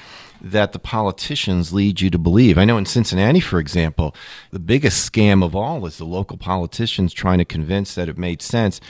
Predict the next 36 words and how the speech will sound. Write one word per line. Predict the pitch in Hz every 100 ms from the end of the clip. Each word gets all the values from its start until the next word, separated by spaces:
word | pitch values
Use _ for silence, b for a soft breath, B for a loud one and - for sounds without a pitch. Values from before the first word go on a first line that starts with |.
| B B B
to | 92
spend | - 101
a | 82
hundred | 85 123 120 107
million | 110 104 92
dollars | 87 101 120 90 85 -
on | 92
a | 85
streetcar | - - 131 175 - 71 67 78 b b b b b
that | 104
is | 98
so | - 139 147
darn | 139 131 104
slow, | - - 135 156 160 110
even | 101 131
the | 117
newspaper | 120 160 - 113 107 101
admitted | 110 147 123
you | 110
could | - 104
walk | 98 107 143 165 -
the | 104
route | 87 98 92
of | 87
the | 92
streetcar | - 104 - - 104
faster. | - 127 170 - - - _
And | 98
the | 104
streetcar | - 139 147 - 123
itself | 110 - 165 151
only | 107 101
goes | 107 104
a |
short | 98 - 117 -
distance. | 143 156 - - -